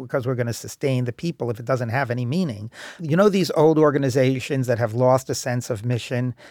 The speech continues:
and then it's just give to us because it's important that we still exist.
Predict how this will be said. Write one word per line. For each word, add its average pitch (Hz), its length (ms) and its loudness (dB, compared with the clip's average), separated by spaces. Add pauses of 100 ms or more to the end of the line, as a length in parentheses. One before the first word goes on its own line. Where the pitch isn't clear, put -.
(120)
and 131 140 -2
then 143 120 2
it's 127 140 -6
just 131 320 0
give 139 260 0
to 151 140 2
us 139 220 2
because 131 340 -4
it's 123 160 -12
important 127 500 -2
that 139 140 -4
we 131 160 -4
still 127 400 -2
exist. 110 640 -4